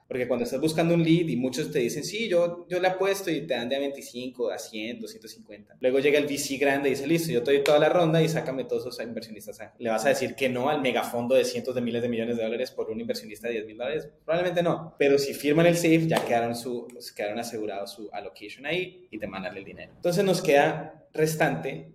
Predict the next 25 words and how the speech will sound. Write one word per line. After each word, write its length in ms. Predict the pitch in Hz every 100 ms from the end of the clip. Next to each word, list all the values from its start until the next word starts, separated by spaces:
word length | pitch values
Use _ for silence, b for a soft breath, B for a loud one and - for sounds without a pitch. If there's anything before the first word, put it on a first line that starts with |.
| -
de 160 | 117
esos 680 | 113 151 143 139 - - - -
setecientos 480 | - 120 117 120 -
cincuenta 340 | 156 139 147
mil, 240 | 147 143
nos 160 | 135 117
queda 180 | 113 110
restante 460 | 113 117 107 107
quinientos 540 | - 131 117 107 - 104
mil. 240 | - - _ _
Entonces, 460 | 120 117 117 123
bueno, 240 | 143 208 190
Enzo, 360 | 208 220 208
eh, 100 | 120 120
nos, 420 | 120 - - _ _
update, 640 | 170 - 185 196 196 - - - _
ya 320 | - 135 135
llenamos 540 | 143 147 147 147 143 151
los 120 | 147
primeros 240 | 127 120
doscientos 340 | 135 147 120 131
cincuenta 320 | 151 139 123
mil, 240 | 147 185 151
nos 160 | -
quedan 480 | 120 117 123 -